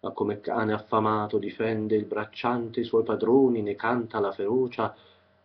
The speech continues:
guaiuna malavita, in branchi feroci. La libertà non ha voce per il popolo cane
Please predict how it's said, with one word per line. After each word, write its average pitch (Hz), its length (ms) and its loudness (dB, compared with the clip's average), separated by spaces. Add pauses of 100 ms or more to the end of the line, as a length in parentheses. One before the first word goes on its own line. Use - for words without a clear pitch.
(140)
guaiuna 196 680 8
malavita, 196 960 6
in 101 300 -2
branchi 98 720 0
feroci. 87 760 -2 (1000)
La - 160 -10
libertà 87 580 0
non 87 180 -2
ha 92 60 -2
voce 82 600 -2
per 80 140 -6
il 85 140 -2
popolo 90 540 -2
cane 80 500 -2